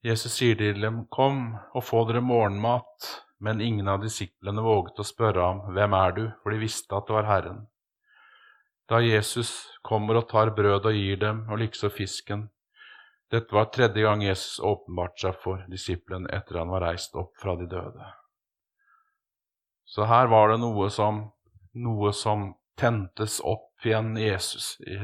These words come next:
i Peter, når han fikk vite at det var Jesus som sto der på stranda.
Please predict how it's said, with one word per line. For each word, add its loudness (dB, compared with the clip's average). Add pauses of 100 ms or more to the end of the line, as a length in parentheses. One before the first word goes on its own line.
(120)
i 0
Peter, -2 (640)
når 0
han 4 (260)
fikk -8
vite -2 (100)
at -10
det -14
var 4
Jesus 2
som -6
sto -6
der 0
på -14
stranda. -4